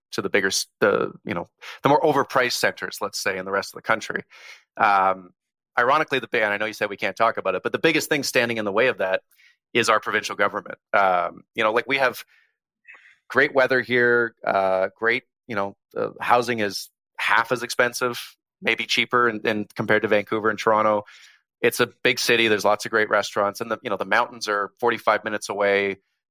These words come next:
Uh, I've never seen a city that embraces dogs and pets more than, than Calgary. Uh, it's just amazing. But we have a government that is determined, it seems, to kind of mess with that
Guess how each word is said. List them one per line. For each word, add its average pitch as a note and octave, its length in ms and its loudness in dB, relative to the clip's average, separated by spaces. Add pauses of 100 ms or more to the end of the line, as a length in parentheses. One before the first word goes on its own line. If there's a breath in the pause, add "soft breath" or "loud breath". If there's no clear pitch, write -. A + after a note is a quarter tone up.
Uh, G2 200 2
I've G2 140 -4
never A#2+ 180 2
seen B2 180 -4
a A2 60 -2
city A2+ 280 0
that G#2 200 2
embraces G#2+ 500 -2
dogs G#2+ 720 0
and G2 160 -6
pets - 360 -2
more A2+ 240 0
than, G#2+ 360 -6
than G#2+ 100 -2
Calgary. G#2 640 2
Uh, F#2+ 240 2
it's - 160 -2
just - 160 -4
amazing. A#2 380 0 (500)
But - 300 2 (840)
we A2+ 80 -2
have B2+ 100 2
a D3+ 60 0
government G#2+ 480 0
that B2 100 2
is A2+ 160 -2
determined, A2+ 880 -2 (220)
it A2+ 120 -2
seems, G2+ 680 -4
to - 100 -2
kind A2+ 200 2
of G2+ 60 -6 (100)
mess - 240 0
with G2+ 160 -14
that F#2+ 220 -2